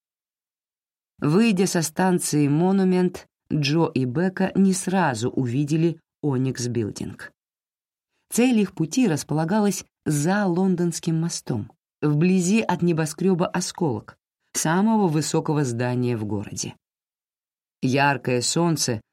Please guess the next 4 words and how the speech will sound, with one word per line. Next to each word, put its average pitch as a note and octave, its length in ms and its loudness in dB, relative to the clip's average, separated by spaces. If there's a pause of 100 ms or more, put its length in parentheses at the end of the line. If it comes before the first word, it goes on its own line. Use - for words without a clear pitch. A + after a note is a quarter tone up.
(160)
отражалось D3 840 0 (260)
от D3+ 200 0
одиннадцати F3 720 0
тысяч E3 520 -4